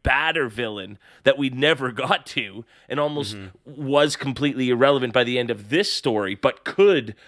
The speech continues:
Speaker 1: come back. They've, they've already laid that groundwork. We could now go forward and have that next step on the, even, uh, uh, the other side, the vampire hierarchy.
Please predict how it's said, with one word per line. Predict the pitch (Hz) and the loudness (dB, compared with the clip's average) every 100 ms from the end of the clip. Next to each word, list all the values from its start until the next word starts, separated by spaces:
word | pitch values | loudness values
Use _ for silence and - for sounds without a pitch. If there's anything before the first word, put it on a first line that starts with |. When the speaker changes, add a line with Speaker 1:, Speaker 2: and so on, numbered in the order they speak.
| - - | -20 -8
Speaker 1:
come | - 143 123 | 0 0 2
back. | 147 151 117 - 113 | 2 2 -4 -10 -8
They've, | 120 101 | -8 -6
they've | 127 117 | -6 2
already | 135 151 147 143 | 4 4 0 -4
laid | 147 139 | -4 -4
that | 139 - | -6 -4
groundwork. | 127 135 127 101 - | -2 -2 -2 -8 -10
We | 117 | -12
could | - 180 180 143 | -6 0 0 2
now | 127 107 104 - - | 0 0 -6 -10 -4
go | 131 | 0
forward | 123 135 135 120 113 | 0 0 0 0 -4
and | 107 | -6
have | 107 123 113 | -4 -4 -4
that | 113 120 | -8 -6
next | 120 127 - - | -2 -2 -2 -4
step | - 120 - - - - - | 0 0 0 -8 -20 -20 0
on | 127 127 | 2 2
the, | 120 120 120 | 0 -4 -4
even, | 123 120 120 | -6 -6 -2
uh, | 127 - | 0 0
uh, | 123 | -4
the | 117 127 | 0 2
other | 147 | 2
side, | 139 127 107 98 | 2 0 -2 -4
the | |
vampire | 107 131 139 - 113 101 | -2 0 0 2 2 2
hierarchy. | 98 95 87 - 78 | 0 -2 -6 -10 -14